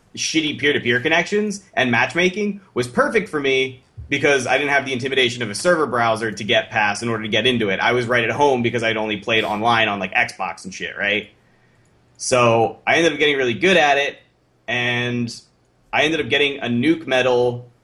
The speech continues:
entirely in free-for-all. Ten nukes in free-for-all, which a nuke was a twenty-five kill streak, and in free-for-all, uh,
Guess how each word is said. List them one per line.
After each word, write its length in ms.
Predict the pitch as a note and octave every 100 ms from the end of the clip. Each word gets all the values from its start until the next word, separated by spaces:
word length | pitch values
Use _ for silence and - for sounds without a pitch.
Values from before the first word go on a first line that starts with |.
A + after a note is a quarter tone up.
| _ -
entirely 460 | A#2+ C#3+ C#3 C3
in 60 | A#2
free-for-all. 520 | A#2 A2 G#2 F#2+ D#2+
Ten 300 | - C#3+ D3
nukes 320 | C#3 C3+ B2+
in 180 | - A#2+
free-for-all, 640 | A#2 A2 G2 F#2+ F2+ G2 _ _ _ _
which 540 | A#2 A#2 G2+ - - _ _
a 100 | A2
nuke 220 | B2 D#3
was 120 | D#3+ D3
a 60 | -
twenty-five 460 | C#3+ D3+ D#3+ C3
kill 160 | A#2+ C3
streak, 420 | - G3+ G#3 G3+ _ _ _ _
and 180 | C3+ C#3+
in 100 | C3+
free-for-all, 720 | B2 B2+ B2+ D#3+ E3 E3 F3 _ _
uh, 500 | A2 A2+ A2 G#2+ G#2